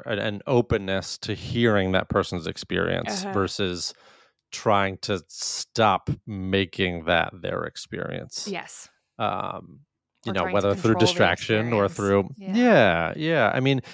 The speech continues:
Speaker 1: and look, again, we can, we can empathize with people who try to address the situation this way, right? Because it's like, "Oh, well, let's not be sad. Let's just watch
Speaker 2: See the
Speaker 1: T V." Or
Speaker 2: best,
Speaker 1: let's
Speaker 2: yeah.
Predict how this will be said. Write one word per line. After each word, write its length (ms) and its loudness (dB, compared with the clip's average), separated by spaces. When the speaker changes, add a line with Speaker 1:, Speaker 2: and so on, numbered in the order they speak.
Speaker 1:
and 120 4
look, 180 6
again, 260 4
we 100 4
can, 240 -2
we 100 2
can 120 0
empathize 520 4
with 160 0
people 440 0
who 380 -2
try 320 4
to 140 -2
address 480 0
the 100 -2
situation 640 -4
this 220 -8
way, 320 -6
right? 340 0
Because 460 2
it's 200 -6
like, 420 2
"Oh, 160 6
well, 140 6
let's 180 4
not 160 2
be 80 -8
sad. 380 2
Let's 240 -2
just 420 -6
watch 220 -2
Speaker 2:
See 120 0
the 120 -2
Speaker 1:
T 40 -4
V." 60 -2
Or 120 -2
Speaker 2:
best, 120 2
Speaker 1:
let's 140 4
Speaker 2:
yeah. 160 -8